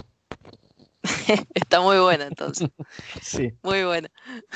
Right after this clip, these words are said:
Speaker 1: Em, y la de la Copa de la Emperatriz también me dijiste en Maicuyo,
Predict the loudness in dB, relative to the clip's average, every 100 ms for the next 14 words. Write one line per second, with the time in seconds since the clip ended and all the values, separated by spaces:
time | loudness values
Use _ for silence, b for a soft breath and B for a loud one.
0 | B -16 _ _ -4 0 2 0 -2 -6
1 | -8 -4 -2 -2 -2 -4 -6 -8 -6 -4
2 | -6 -6 -6 -6 -10 -8 -10 -8 -10 -12
3 | -14 -10 -6 -4 -4 -4 -6 -8 -10 -10
4 | -6 -4 -4